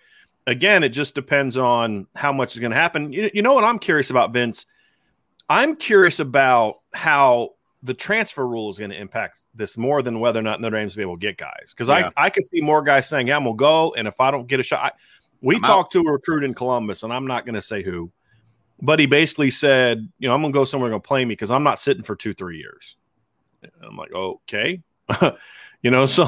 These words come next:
Speaker 1: like, uh, okay, so you're just gonna go somewhere, and if you're not starting by your second year, you're gonna transfer. I mean, we're gonna see that happen more and more
Speaker 2: Oh,
Speaker 1: and
Speaker 2: you're
Speaker 1: more.
Speaker 2: gonna see it
Speaker 1: So
Speaker 2: a lot more.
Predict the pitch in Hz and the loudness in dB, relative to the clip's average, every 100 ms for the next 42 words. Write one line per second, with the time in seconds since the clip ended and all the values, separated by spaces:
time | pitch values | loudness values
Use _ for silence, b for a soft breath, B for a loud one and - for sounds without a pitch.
0 | 165 123 - 123 - 135 151 143 147 - | 2 0 2 0 2 2 2 2 2 2
1 | 139 135 139 143 - 131 131 135 139 131 | 4 4 2 0 0 2 2 2 2 0
2 | 127 131 131 - 139 131 120 113 - 117 | 0 0 -2 0 0 2 0 0 -2 -4
3 | 110 123 101 90 - 139 147 101 98 104 | -2 -2 -4 -8 -6 -4 -4 -6 -6 -2
4 | 147 185 - 165 117 98 123 92 92 98 | 0 0 0 0 0 0 -2 -4 -8 -6
5 | 90 85 95 92 95 98 92 - 95 80 | -6 -6 -6 -4 -4 -6 -8 -6 -6 -4
6 | 85 87 82 71 71 73 | -4 -2 -2 -6 -14 -14